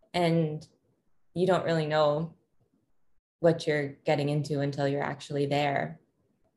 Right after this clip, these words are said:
Um, and for sure has made me into the person that I am today. Um, and I'm really glad that I'm not walking around with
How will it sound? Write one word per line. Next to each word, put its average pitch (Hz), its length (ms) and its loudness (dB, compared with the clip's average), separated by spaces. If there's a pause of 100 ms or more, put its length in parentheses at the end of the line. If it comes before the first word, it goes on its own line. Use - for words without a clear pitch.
(260)
Um, 151 600 -2 (1200)
and 135 600 -2 (920)
for 165 140 2
sure 160 360 2
has 139 460 -2 (480)
made 151 180 0
me 143 160 0
into 139 200 -4
the 135 80 -10
person 135 680 -6 (1000)
that 156 120 4
I 147 80 4
am 143 260 0
today. 147 640 -2 (600)
Um, - 460 -6 (580)
and 156 140 -2
I'm 147 160 0
really 143 220 -2
glad 156 340 2
that 165 100 2
I'm 156 160 0
not 151 220 0
walking 147 400 -2
around 135 460 2
with 135 280 -2